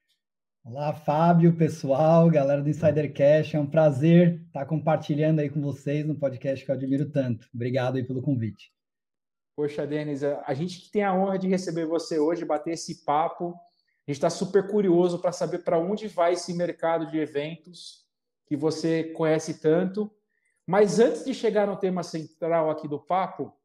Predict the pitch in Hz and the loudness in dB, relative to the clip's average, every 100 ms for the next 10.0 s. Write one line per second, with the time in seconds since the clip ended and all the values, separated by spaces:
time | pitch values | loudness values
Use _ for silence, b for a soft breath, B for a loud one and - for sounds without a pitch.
0 | _ _ _ _ _ 135 - 180 185 - | _ _ _ _ _ -18 -12 -8 -8 -8
1 | 185 - 196 208 226 180 185 190 - - | -12 -4 -6 -4 -2 0 0 -4 -8 -10
2 | 180 - 190 180 170 160 160 160 151 147 | -12 -8 -8 -6 -4 -4 -6 -10 -8 -8
3 | 143 - 143 156 156 165 _ _ _ _ | -8 0 2 2 -2 -10 _ _ _ _
4 | _ _ - 170 175 190 196 190 165 180 | _ _ 0 0 2 -2 0 2 2 2
5 | 185 185 147 156 175 170 - - _ _ | 2 -2 0 0 -2 -8 -18 -20 _ _
6 | _ _ 170 175 175 214 214 202 151 196 | _ _ -6 -4 2 4 4 0 -2 -4
7 | 202 190 196 - 190 196 180 180 180 190 | -6 -8 -8 -8 -6 -4 -2 -2 -4 -6
8 | 180 156 147 - 214 240 - 214 208 - | -8 -8 -10 -8 -6 -4 0 0 2 -4
9 | - - 202 139 156 185 202 - 131 | -10 -6 -4 0 2 2 0 -4 -8